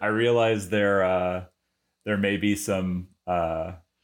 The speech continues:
some confusion on that one because it is a band that kinda sounds like the Far Side.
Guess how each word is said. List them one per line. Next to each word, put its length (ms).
some 240
confusion 600
on 140
that 180
one 100
because 300
it 80
is 120
a 60
band 200
that 100
kinda 160
sounds 420
like 220
the 80
Far 240
Side. 580